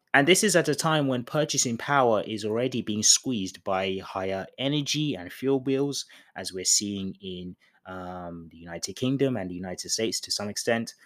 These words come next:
and an undue tightening of, you know, the loose monetary policy, i e low interest rates to high interest rates,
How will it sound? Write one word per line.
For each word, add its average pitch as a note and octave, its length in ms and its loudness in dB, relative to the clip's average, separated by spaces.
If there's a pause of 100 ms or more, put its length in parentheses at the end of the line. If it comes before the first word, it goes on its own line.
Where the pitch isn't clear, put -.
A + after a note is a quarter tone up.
(260)
and A#2+ 140 0
an A#2+ 160 0
undue C#3+ 480 4
tightening A#2 760 0 (480)
of, G2+ 260 -2
you G#2+ 80 -6
know, F#2 160 -2
the F#2 140 -6
loose A2 640 4 (160)
monetary A2 500 -2
policy, B2 680 -2 (360)
i F2 140 -14
e E2+ 360 -10
low F#2+ 300 0
interest F#2+ 460 -2
rates F#2+ 360 -2 (160)
to - 140 -12
high G2 240 -6
interest F#2 380 -6
rates, F#2 340 -4